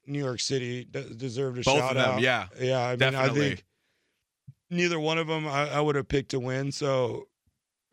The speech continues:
Speaker 1: for them to both get a dub against good teams in overtime.
Speaker 2: Yeah,
Speaker 1: Both, both,
Speaker 2: both.
Speaker 1: both games went to overtime.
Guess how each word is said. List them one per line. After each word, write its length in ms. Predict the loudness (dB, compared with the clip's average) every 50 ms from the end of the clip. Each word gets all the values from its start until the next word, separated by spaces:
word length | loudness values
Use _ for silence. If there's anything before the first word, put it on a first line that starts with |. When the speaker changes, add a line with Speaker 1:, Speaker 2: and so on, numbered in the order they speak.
| _
Speaker 1:
for 120 | -4 -4 -2
them 220 | -2 -2 -4 -2
to 80 | -4 -4
both 260 | -2 -2 -2 -2 -2
get 140 | -2 -2 -2
a 60 | -2
dub 320 | -2 -2 -2 -2 0 -2
against 340 | -4 -6 -6 -6 -6 -8 -6
good 240 | -4 -4 -4 -4 -6
teams 380 | -8 -8 -8 -6 -8 -10 -12 -14 -10
in 160 | -8 -6 -4
overtime. 640 | -2 -4 -4 -4 -4 -8 -8 -8 -8 -8 -6 -6 -8 -8 _ _ _
Speaker 2:
Yeah, 200 | -2 0 0 0
Speaker 1:
Both, 120 | 0 0 2
both, 120 | 4 4
Speaker 2:
both. 300 | 4 2 0 -6 -20 -20 _ _ _ _ _ _ -4
Speaker 1:
both 160 | -4 -4 -2
games 240 | -2 -2 -4 -2 -2
went 140 | -4 -4 -2
to 60 | 0
overtime. 680 | 0 0 0 -2 -4 -6 -4 -4 -2 -2 -4 -4 -8